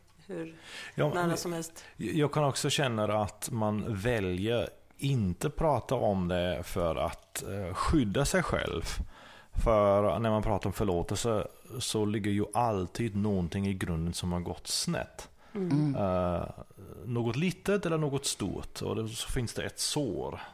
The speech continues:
Speaker 2: någonstans. Och
Speaker 1: Mm.
Speaker 2: det vill man skydda. För om man tar upp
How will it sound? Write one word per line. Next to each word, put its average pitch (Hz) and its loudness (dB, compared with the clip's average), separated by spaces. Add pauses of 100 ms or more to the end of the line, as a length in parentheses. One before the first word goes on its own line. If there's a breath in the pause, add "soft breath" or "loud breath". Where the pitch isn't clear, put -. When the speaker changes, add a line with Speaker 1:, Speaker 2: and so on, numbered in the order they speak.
(220 loud breath)
Speaker 2:
någonstans. 90 -4
Och 202 0
Speaker 1:
Mm. 180 0
Speaker 2:
det - 0
vill 107 -2
man 85 -4 (440 loud breath)
skydda. 98 -2
För - -4
om 127 0
man 104 2
tar - -4
upp - -4